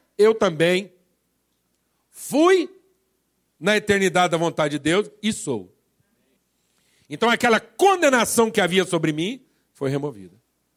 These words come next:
Eu não preciso mais ser conforme às condições humanas, naturais,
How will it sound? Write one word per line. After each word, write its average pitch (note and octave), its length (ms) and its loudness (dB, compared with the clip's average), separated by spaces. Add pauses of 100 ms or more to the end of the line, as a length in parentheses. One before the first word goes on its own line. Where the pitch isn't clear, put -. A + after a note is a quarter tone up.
(580)
Eu F#3 140 2
não G#3+ 80 2
preciso F3 480 -2
mais D3+ 280 -4
ser D3+ 280 -2
conforme E3 760 -2 (300)
às C#3+ 200 -6
condições D#3 540 -6
humanas, D3+ 640 -6 (200)
naturais, B2+ 640 -4